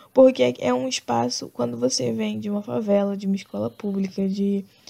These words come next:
tipo assim, primeira pessoa da família pisar numa universidade, todas essas coisas que a gente já conhece, a gente já conhece, sabe, que é uma realidade nossa, você tá a todo momento esperando que aconteça o ruim pra você sair dali.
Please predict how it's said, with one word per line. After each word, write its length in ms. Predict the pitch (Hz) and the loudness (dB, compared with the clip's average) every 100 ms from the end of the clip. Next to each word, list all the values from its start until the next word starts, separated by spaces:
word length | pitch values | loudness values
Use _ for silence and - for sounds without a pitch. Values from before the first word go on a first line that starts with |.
| - - | -20 -16
tipo 160 | - | -2
assim, 240 | 233 233 220 | 0 2 0
primeira 400 | 220 214 220 240 | 0 0 2 2
pessoa 360 | 240 240 240 | 2 2 4
da 140 | 233 233 | 4 2
família 540 | 240 233 240 247 240 | -2 -4 -2 -2 -2
pisar 440 | 240 240 226 226 233 | 0 -2 0 0 0
numa 140 | 233 | -2
universidade, 800 | 233 233 226 - 233 220 208 - - - _ | -2 -4 -4 -2 0 2 0 -4 -14 -20 _
todas 300 | - 240 277 | 0 2 4
essas 280 | 269 254 240 | 2 2 -4
coisas 300 | - 220 220 | -2 0 0
que 80 | 220 | -2
a 40 | |
gente 180 | 214 214 | -6 -6
já 120 | 214 | -6
conhece, 560 | 208 202 196 202 - 220 | -4 -2 0 0 -2 -2
a 60 | 202 | 0
gente 240 | 196 196 | 0 -2
já 140 | 202 196 | 0 -2
conhece, 500 | 214 202 202 220 226 | -2 -2 -2 -4 -6
sabe, 360 | - 214 220 | -4 -2 -4
que 160 | 208 - | -6 -4
é 40 | |
uma 120 | 196 | -2
realidade 440 | 196 196 196 202 202 | -2 -2 0 -2 0
nossa, 360 | 196 220 247 - _ _ - - - - | -2 -2 -8 -16 _ _ -18 -18 -18 0
você 220 | 240 240 | 2 2
tá 160 | 262 247 | 2 0
a 40 | |
todo 340 | 247 247 240 | 2 4 4
momento 600 | 247 277 269 233 233 - 262 _ | 4 -2 -2 -2 -4 -10 -20 _
esperando 580 | - - 262 247 240 247 | -14 0 4 4 4 0
que 80 | 247 | -2
aconteça 540 | 247 247 247 240 - | -4 -4 0 0 0
o 60 | 262 - 254 262 262 | -4 0 2 4 4
ruim 260 | 262 233 233 | 2 -2 -2
pra 160 | 240 | -2
você 200 | 233 240 | 0 -2
sair 200 | 254 233 | -2 -2
dali. 380 | 226 240 247 214 | 0 0 0 -2